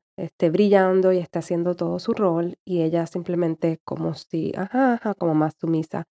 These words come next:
y, y dejando que la otra persona haga eso mientras ella, en vez de también expresar su conocimiento, su poder, lo que hace es como apagar su poder.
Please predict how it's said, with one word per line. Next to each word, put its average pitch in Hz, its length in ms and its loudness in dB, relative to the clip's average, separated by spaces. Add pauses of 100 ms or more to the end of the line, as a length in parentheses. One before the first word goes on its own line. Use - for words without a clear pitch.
(140)
y, 165 360 -2
y 160 40 -2
dejando 165 320 2
que 175 100 -4
la 160 120 2
otra - 180 -4
persona 170 580 -2 (520)
haga 190 340 0
eso 226 280 -2
mientras 165 480 -2
ella, 165 440 -4
en 156 140 -6
vez 156 200 -4
de 160 180 -2
también 151 280 0
expresar 160 640 -4 (280)
su - 160 -8
conocimiento, 160 640 0
su - 120 -10
poder, 208 400 2 (340)
lo - 80 -14
que 180 80 -4
hace 160 160 -6
es - 60 -16
como 170 200 -2
apagar - 320 -6
su - 120 -12
poder. - 340 -8